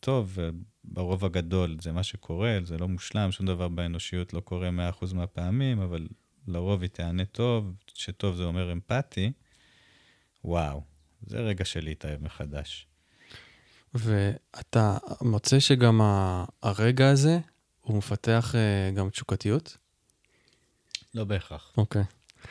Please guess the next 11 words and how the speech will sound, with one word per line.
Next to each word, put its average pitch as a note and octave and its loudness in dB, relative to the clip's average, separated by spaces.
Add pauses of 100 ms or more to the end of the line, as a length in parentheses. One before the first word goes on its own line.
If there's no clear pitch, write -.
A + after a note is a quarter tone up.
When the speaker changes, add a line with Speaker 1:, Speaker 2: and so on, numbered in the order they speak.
(220)
Speaker 2:
כי, A2+ 6 (140)
כי B2 8
אני A#2+ 8
יודע C#3+ 10
שכאילו A2+ 6
אינטימית A#2+ 6
יכולה A2+ 8
להוריד G2+ 4
טיפה G#2 0
תשוקה, A2+ 6
Speaker 1:
נכון. G2 -4